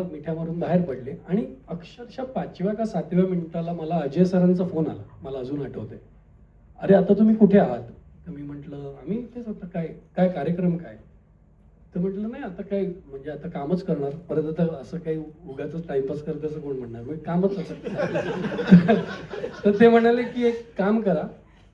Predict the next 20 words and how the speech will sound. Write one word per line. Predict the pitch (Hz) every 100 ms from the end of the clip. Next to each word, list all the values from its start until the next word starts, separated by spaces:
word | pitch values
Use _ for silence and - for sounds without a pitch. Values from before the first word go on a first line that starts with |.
| -
अं, | 139 143 147 147 135
महालक्ष्मीला | 147 180 180 - 190 190
गॅलप्स | - - - 170 -
म्हणून | 170 160 165 156
हे | - 143
आहे, | 110 117 - - _ - - -
एक, | - -
अं, | 131 117 123
रेस्टॉरंट | 123 - 139 143
आहे, | 143
तिकडे | - 175 156 139
या, | 104 - - - - - -
आम्हाला | 127 131 127 -
तुमच्या | 170 190
निर्मात्याला | 170 151 175 180 175
घेऊन | 127 123
या." | 95 - - - - - - - - - _ -
तर |
आम्ही | 165 139 151
गेलो. | 185 185